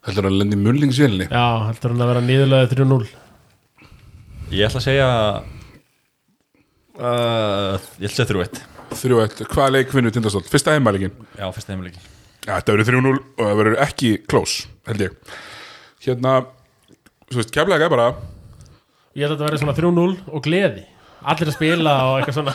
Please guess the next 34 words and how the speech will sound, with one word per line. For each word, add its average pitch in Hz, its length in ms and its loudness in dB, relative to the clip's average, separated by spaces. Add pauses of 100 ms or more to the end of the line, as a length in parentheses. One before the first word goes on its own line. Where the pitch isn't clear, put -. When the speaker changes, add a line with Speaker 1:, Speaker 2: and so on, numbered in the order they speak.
Speaker 1:
<laughs> - 100 0
Já, 123 80 2
Þráinn 165 300 0
Sval 175 280 -2
kominn 180 260 0
inn 185 100 -4
á 180 80 0
Speaker 2:
Já, 165 140 0
Speaker 1:
í 165 80 0
Speaker 2:
já, 165 80 0
Speaker 1:
þriðja 185 160 0
Speaker 2:
já. 165 60 -2
Speaker 1:
leiknum, 156 260 -2
maður. 127 260 0
Speaker 3:
Ég 113 140 -2
held 156 80 -2
að - 20 2
vera 165 140 -2
miklu 143 220 -2
erfiðara, 120 240 -4
sko. 120 80 -4
Speaker 2:
Alma 131 180 -4
Guðbrands 156 420 -2
Speaker 1:
Já, 151 60 -4
Speaker 2:
mættu 143 340 0
Speaker 1:
heldur 160 240 0
að, 156 80 0
þú 135 120 2
veist, - 160 -8 (340)
en - 180 -4
Keflavík 233 280 0
getur 165 100 -6
spilað 240 240 0
bæði. - 320 -2